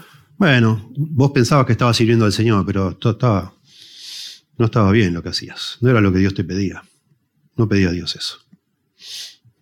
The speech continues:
Una persona miente, ahora vamos a ese punto, pero si la persona vos ves que miente, que exagera, que cambia las cosas,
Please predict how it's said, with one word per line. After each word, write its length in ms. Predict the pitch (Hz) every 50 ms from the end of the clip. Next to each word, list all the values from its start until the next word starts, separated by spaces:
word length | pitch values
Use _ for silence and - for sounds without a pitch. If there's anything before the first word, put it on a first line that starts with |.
| _ _ _ _ _ _ _ _ _ _ _ _ _ _ _ _ -
Una 120 | 131 113
persona 360 | 92 110 104 110 120 107 104
miente, 520 | 104 123 139 139 120 104 - - 95 90 - - _ _ - _ _ _ _ _ _ _ _ _ _ _ _ _ _ _ _ _ _ _ _ _
ahora 200 | - 123 110 107
vamos 200 | 107 104 98 82
a 60 | 101
ese 120 | 90 101
punto, 360 | 95 98 127 117 92 - 90 85
pero 240 | 92 90 90 90 - - _ _ _ _ _ _ _ _
si 180 | - - - 104
la 80 | 101
persona 300 | 92 - - - 131 123
vos 160 | 117 120 120
ves 100 | 123 120
que 100 | 120 -
miente, 460 | 98 104 127 135 117 98 92 95 92 87
que 80 | -
exagera, 600 | 95 - - 95 85 - - 139 131 110 101 95 90
que 140 | - 95
cambia 260 | - 120 123 123 113 101
las 120 | 95 87
cosas, 480 | - - 131 120 - - 107 - -